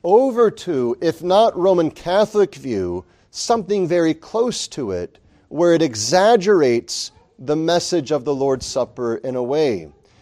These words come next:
Instead of the biblical ground that it is both a sign and a seal, it's of remembrance and communion with the Lord Jesus Christ.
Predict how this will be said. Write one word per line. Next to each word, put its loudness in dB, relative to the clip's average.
Instead 2
of 4
the 2
biblical 6
ground -4
that -2
it -2
is -2
both 0
a -2
sign 0
and 0
a 4
seal, -8
it's -4
of 2
remembrance 0
and 2
communion -2
with -4
the -2
Lord 2
Jesus -6
Christ. -6